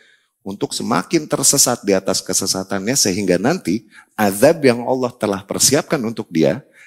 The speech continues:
dia udah layak menerimanya. Tuh. Itu tipu daya syadid. Demikian di antara tipu daya Allah.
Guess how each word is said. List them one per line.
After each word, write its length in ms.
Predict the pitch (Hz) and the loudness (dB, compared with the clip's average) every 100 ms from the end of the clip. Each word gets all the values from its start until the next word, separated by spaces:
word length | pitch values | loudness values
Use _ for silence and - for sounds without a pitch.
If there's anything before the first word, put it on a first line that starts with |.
| _ | _
dia 160 | 101 143 | 2 4
udah 240 | 139 107 | 4 4
layak 480 | 113 113 113 101 - | 6 6 4 2 -4
menerimanya. 800 | 101 87 78 76 76 - 76 - _ - | -6 -4 -2 -2 -6 -8 -14 -14 _ 0
Tuh. 320 | 98 - - _ _ _ _ _ _ _ _ _ _ _ _ _ _ _ _ _ | 0 0 -16 _ _ _ _ _ _ _ _ _ _ _ _ _ _ _ _ _
Itu 160 | - 104 | -12 -10
tipu 240 | 104 95 95 | -10 -10 -4
daya 240 | 90 92 82 | -2 0 -2
syadid. 560 | 87 85 139 143 101 - - - _ _ _ _ _ _ _ _ _ _ _ _ _ - | -4 -2 0 0 -2 -14 -20 -20 _ _ _ _ _ _ _ _ _ _ _ _ _ -12
Demikian 320 | 87 85 117 | -6 0 2
di 80 | 110 | 2
antara 320 | 104 113 107 | 2 2 2
tipu 240 | 117 107 107 | 0 0 4
daya 240 | 101 92 | 6 6
Allah. 320 | 110 127 147 | 4 2 0